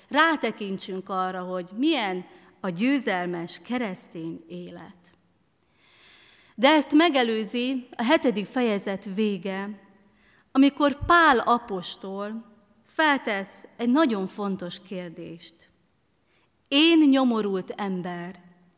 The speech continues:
ki szabadít meg ebből a halálra ítélt testből?" Mielőtt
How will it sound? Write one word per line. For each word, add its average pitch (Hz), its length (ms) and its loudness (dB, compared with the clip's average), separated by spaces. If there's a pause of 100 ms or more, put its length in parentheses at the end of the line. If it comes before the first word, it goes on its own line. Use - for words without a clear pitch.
(420)
ki 349 180 8
szabadít 262 680 0
meg 208 240 -4
ebből 196 600 -2 (200)
a 196 100 -12
halálra 196 880 2
ítélt 196 600 -8
testből?" 185 680 -12 (2250)
Mielőtt 269 720 4